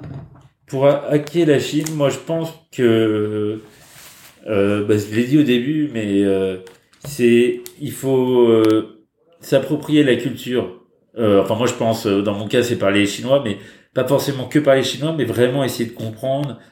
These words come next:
euh, leur point de vue et pas se dire, ok, ils sont, ils sont différents. J'ai, il y a beaucoup d'étrangers qui arrivent, ah, ils sont bêtes, ils comprennent rien.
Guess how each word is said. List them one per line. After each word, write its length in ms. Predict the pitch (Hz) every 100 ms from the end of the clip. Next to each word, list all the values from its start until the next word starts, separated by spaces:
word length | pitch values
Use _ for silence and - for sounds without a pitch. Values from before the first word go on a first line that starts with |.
| _ _ _
euh, 380 | 110 104 101 98 - - _ -
leur 260 | 110 123 120
point 180 | 127 113
de 40 |
vue 260 | 117 151 147
et 40 |
pas 180 | 117 107
se 60 |
dire, 160 | 113 131
ok, 140 | 117 113
ils 180 | 123
sont, 380 | - 107 104 101
ils 80 | 98
sont 160 | 98 110
différents. 400 | 107 117 117 117
J'ai, 260 | 120 107 107
il 80 | 107
y 60 |
a 40 | 107
beaucoup 200 | - 143
d'étrangers 460 | 139 - 107 139
qui 120 | 147 120
arrivent, 340 | 110 147 143 - _
ah, 120 | -
ils 80 | 117
sont 160 | 113 110
bêtes, 240 | 127 123
ils 80 | 120
comprennent 320 | 101 98 101
rien. 300 | 110 135 143